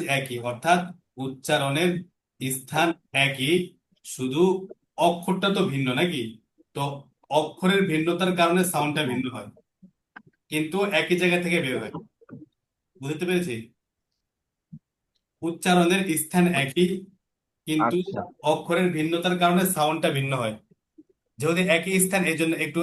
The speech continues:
Speaker 1: একরকম লাগে। তো এগুলার মানে, ইয়া, পার্থক্য বিধান করে এগুলার মাস্টার করতে হয়। যেমন ত আর তা, ত, দাল, তা একই জায়গা থেকে বের হয়।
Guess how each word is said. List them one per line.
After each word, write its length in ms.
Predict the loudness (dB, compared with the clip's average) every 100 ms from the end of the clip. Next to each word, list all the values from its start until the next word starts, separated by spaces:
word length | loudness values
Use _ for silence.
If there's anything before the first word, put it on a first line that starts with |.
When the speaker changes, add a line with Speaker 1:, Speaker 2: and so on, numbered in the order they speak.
| 0
Speaker 1:
একরকম 420 | -2 0 -2 -2
লাগে। 240 | -4 -4 -8 -16 _ -20 -20 _ -20 _ -20 -20 _ _ _
তো 40 | -6
এগুলার 320 | 0 4 4 2 -6 -16 -6
মানে, 200 | -2 0 0
ইয়া, 240 | 0 0 -2 -6 -14 -16 -10 0
পার্থক্য 520 | 0 0 -2 -4 0 0 0 -4 _ _ _ _
বিধান 280 | -6 -4 -4
করে 140 | -2 -2
এগুলার 260 | 0 0 -2
মাস্টার 280 | -4 -6 -8
করতে 180 | -8 -8
হয়। 120 | -6
যেমন 200 | -4 -4 -6 -10 _ _ _ _ _ -20 -2
ত 80 | 6 8 8
আর 140 | 6 4
তা, 180 | 4 6 6 0
ত, 80 | 0 6 6
দাল, 200 | 8 6 4
তা 100 | 0 0
একই 220 | -2 -2
জায়গা 200 | 0 0
থেকে 160 | -2 -4
বের 160 | -6 -4
হয়। 180 | -4